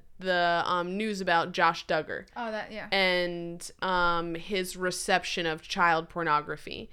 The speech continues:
Speaker 2: Mm-hmm.
Speaker 1: Um, people are n-, people and things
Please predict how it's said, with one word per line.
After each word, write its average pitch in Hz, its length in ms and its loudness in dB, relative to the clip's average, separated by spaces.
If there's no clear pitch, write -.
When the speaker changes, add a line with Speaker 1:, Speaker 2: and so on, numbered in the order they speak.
Speaker 2:
Mm-hmm. 233 540 -4
Speaker 1:
Um, 175 460 6
people 349 680 -4
are 220 220 6
n-, 208 240 -4
people 330 460 0
and 254 240 0
things 202 720 2